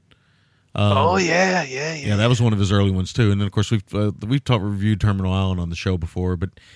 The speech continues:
Speaker 1: he's popped up in things over the years. Uh, he's actually in a T V movie called Superdome, which I thought about picking for this show, which I just haven't. I got the Blu-ray I got from Kino, but,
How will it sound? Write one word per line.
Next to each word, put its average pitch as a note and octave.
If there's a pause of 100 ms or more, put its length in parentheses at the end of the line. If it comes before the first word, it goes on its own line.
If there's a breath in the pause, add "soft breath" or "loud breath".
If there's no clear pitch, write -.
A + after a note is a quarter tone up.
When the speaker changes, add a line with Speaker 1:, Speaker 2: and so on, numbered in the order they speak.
(160 loud breath)
Speaker 1:
he's -
popped G#3+
up B2
in F#2+
things F#2+
over F2+
the F2
years. E2+
Uh, F#2+ (520 soft breath)
he's A#2
actually B2+
in G#2
a E2+
T A#2+
V A2+
movie F#2+
called F2
Superdome, E2+
which E2+
I E2+
thought F2
about E2
picking F2+
for F2
this E2
show, F#2 (360 soft breath)
which F#2+
I F2+
just E2+
haven't. F2
I G2
got F#2+
the D#2+
Blu-ray F2
I E2
got E2+
from E2
Kino, E2+
but, -